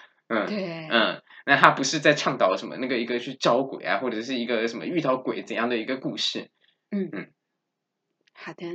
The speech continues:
Speaker 2: 那我们今天的讨论就到这里。
Speaker 1: 嗯。
Speaker 2: 那我们做个结束的祷告。亲爱的主耶稣，嗯，感谢你，上帝并没有预定我们要受刑，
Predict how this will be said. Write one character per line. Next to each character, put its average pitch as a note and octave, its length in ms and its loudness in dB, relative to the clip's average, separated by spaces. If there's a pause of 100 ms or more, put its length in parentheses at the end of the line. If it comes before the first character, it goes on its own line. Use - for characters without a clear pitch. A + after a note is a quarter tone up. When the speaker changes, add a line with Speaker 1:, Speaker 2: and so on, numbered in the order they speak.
Speaker 2:
那 B3+ 180 0
我 G#3 60 -2
们 F3 120 -2
今 G3 160 -4
天 G3 140 -2
的 F3 140 -2
讨 F3 200 -10
论 F3+ 240 -2
就 G3 140 -4
到 A3+ 240 -6
这 G3+ 180 -2
里。 - 280 -10
Speaker 1:
嗯。 - 400 -20
Speaker 2:
那 F3+ 100 -4
我 E3+ 60 -2
们 E3 100 -4
做 G3 180 2
个 F3 160 0
结 E3 240 -4
束 G3+ 220 0
的 F#3+ 160 -2
祷 C#3 220 -10
告。 D#3 260 -6 (800)
亲 - 180 -4
爱 A#3 100 0
的 G#3 140 2
主 F3+ 200 2
耶 F3 160 4
稣， A3 420 -2 (300)
嗯， E3+ 420 -6 (240)
感 E3 220 -8
谢 G3 160 -2
你， E3 200 -2
上 G#3+ 280 -2
帝 F3 400 -2
并 G#3 160 0
没 F3 80 2
有 E3 200 -2
预 F#3+ 200 2
定 F3 180 0
我 D#3 100 -8
们 D3 180 -12
要 D#3+ 300 -6
受 E3 300 -2
刑， - 380 -10